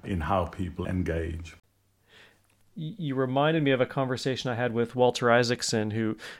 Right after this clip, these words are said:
Speaker 2: wrote a great book called The Innovators about the history of computer science innovation. And, uh, and I asked him, "So what's the, what's the secret? Tell me the secret of your book in, in one sentence." And he said,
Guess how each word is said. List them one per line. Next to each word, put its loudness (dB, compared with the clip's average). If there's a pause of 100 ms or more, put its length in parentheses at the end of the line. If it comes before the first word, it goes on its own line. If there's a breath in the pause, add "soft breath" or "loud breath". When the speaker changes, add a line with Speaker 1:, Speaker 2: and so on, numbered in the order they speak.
Speaker 2:
wrote 4
a 2
great 2
book 2
called 4
The -2
Innovators 6
about 2
the 0
history 0
of 0 (200)
computer 2
science 2
innovation. -4 (460 loud breath)
And, 0
uh, -2
and 0
I 8
asked 4
him, 6
"So 6
what's 6
the, 8
what's 8
the 2
secret? 4
Tell 6
me 6
the 2
secret 2
of -2
your 0
book 0
in, -4
in -8
one 0
sentence." 0
And -2
he 2
said, 6